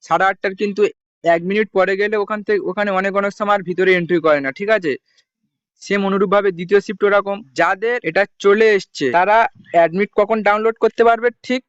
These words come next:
এক্সাম যে ডেটটা দেওয়া আছে, এখানে যে এক্সাম ডেট দেওয়া আছে পাঁচই জুন, তাহলে আপনারা আজ থেকে ঠিক চার দিন আগে অর্থাৎ এক তারিখে অ্যাডমিটটা ডাউনলোড করতে পারবেন। অনুরূপভাবে এখানে যাদের ছয়ই জুন দেওয়া থাকবে তারা দু তারিখে অ্যাডমিট ডাউনলোড করতে পারবে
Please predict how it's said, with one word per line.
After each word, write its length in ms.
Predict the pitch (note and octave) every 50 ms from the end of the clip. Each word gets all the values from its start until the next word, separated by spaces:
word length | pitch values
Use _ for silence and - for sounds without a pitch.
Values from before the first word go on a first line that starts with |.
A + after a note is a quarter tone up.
| _ _ _ _ _ _ _ _ _ _ -
এক্সাম 360 | E3 E3+ E3+ E3 F3 G#3 G#3 G#3+
যে 100 | F#3+ A3
ডেটটা 400 | G#3 F3+ E3+ G#3 G#3+ - - A#3 A3+
দেওয়া 340 | G3 E3+ F#3 F3+ F3+ F3+ F3+ E3 D3+
আছে, 220 | C3+ - - C3 A2+ - - _ _ _ _ _ _ _ _ -
এখানে 300 | D#3+ E3 G3 F#3+ G3 F#3+
যে 80 | G3+ G3+ F#3+
এক্সাম 240 | F3+ F3 F#3 G3 G3
ডেট 140 | G3 G3+ F#3+
দেওয়া 200 | F3+ G3+ G3 G3
আছে 180 | G3 G#3 - A3+ A3 _ _
পাঁচই 400 | F#3 E3+ F3+ G3 - A3 A3 F#3+
জুন, 200 | F3 G3 E3+ D#3 D3+
তাহলে 320 | - - D#3+ F3 F#3 G3 G3
আপনারা 380 | E3+ D#3+ D#3+ E3+ F3 F#3 G3+ G3 - -
আজ 160 | - D#3 E3 E3+ _
থেকে 160 | - G#3 G3+ G3
ঠিক 200 | - A3+ B3 B3 _ _ _ _
চার 220 | - F#3+ E3+ E3+ E3+ E3+
দিন 120 | F3+ A3 G#3
আগে 160 | G3 F#3 F3 D#3+
অর্থাৎ 300 | D#3+ F3+ - - G#3+ - _ _
এক 180 | - E3 F3 - _ -
তারিখে 380 | G3+ G3+ F#3+ F3+ - D3+ C3 B2 - - _ _ _ _ _ _ _ -
অ্যাডমিটটা 400 | E3 E3+ E3+ F#3+ G3+ - A3+ G#3
ডাউনলোড 280 | F#3+ G3 G3 G3 F#3+
করতে 280 | - - F3+ D#3+ - D#3
পারবেন। 320 | D#3 D3 C#3 C3 C3 B2 A#2+ _ _ _ _ _ _ -
অনুরূপভাবে 400 | D#3+ F3 F#3+ G3+ G3 G3+ G#3 A3 G3+
এখানে 220 | G#3 - A3 G#3+ G#3+
যাদের 220 | G3+ G3+ G3+ G3+ -
ছয়ই 340 | - - - F3+ F3+ G3 G3+
জুন 160 | F#3 G3+ A3 G#3+ G3+
দেওয়া 140 | G#3+ G#3
থাকবে 340 | G#3 G#3 A3 G#3+ G3+ G3+ A3 A#3 A#3 - _ _ _ _
তারা 160 | - G3 G#3 G#3
দু 120 | F#3 G3
তারিখে 300 | F#3 G#3 G#3 A3 G3+ A3+
অ্যাডমিট 260 | G3+ G3 F#3 G#3 G3
ডাউনলোড 300 | E3 G3 F#3 F#3 F3 D#3+ -
করতে 180 | E3 D3+ - D#3
পারবে 260 | C#3+ C#3 C3 B2 B2+